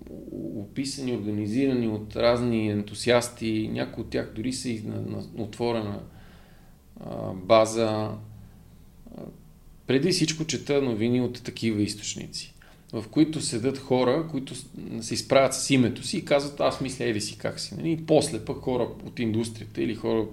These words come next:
засегнати или заинтересовани от това, което са на-, е написано, ходят и ги хранят с някакви аргументи, нали? И даже понякога за някакви супер, м, далечни теми, нали, които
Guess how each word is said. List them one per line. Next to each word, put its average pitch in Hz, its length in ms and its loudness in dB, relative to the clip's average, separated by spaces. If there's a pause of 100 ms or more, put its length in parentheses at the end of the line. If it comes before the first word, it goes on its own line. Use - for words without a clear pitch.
(140)
засегнати 120 720 2
или 110 180 0
заинтересовани 107 800 0
от 95 140 -8
това, 107 180 -4
което - 340 -4
са - 120 -14
на-, - 640 -12
е 113 40 -4
написано, 117 640 -6 (800)
ходят 151 360 4
и 156 40 0
ги 139 120 -4
хранят 151 400 6
с - 60 -6
някакви 113 320 -2
аргументи, 113 640 2
нали? 95 180 -6
И 127 420 0 (680)
даже 147 440 8
понякога 143 380 0
за 131 80 0
някакви 143 320 -4
супер, 151 380 0 (220)
м, - 220 -8 (240)
далечни 143 540 4
теми, 92 440 -4
нали, 107 200 -8
които 123 500 -4